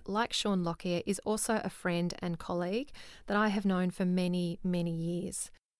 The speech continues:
So Aaron and I first met at Mirvac probably over a decade ago now, uh, when five colleagues and I then set up our own architectural practice, D C eight Studio.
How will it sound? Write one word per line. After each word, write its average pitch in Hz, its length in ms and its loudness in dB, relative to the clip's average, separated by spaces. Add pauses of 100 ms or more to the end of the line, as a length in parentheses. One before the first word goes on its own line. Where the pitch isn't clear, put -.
(540)
So - 180 2
Aaron 214 280 6
and 208 100 6
I 185 120 6
first - 400 2
met 180 260 2
at 175 220 -2
Mirvac 185 380 0 (300)
probably 262 380 4
over 185 160 2
a 170 60 2
decade 226 400 0
ago 240 240 2
now, 269 500 2
uh, 190 220 -2
when 190 260 4
five 226 400 2
colleagues 202 420 0
and 180 120 2
I 180 140 2
then 170 180 0
set 180 180 0
up 180 240 2 (320)
our 180 240 4
own 185 220 4
architectural - 500 0
practice, - 400 -2
D 175 120 0
C 175 180 -2
eight - 120 -2
Studio. 208 600 2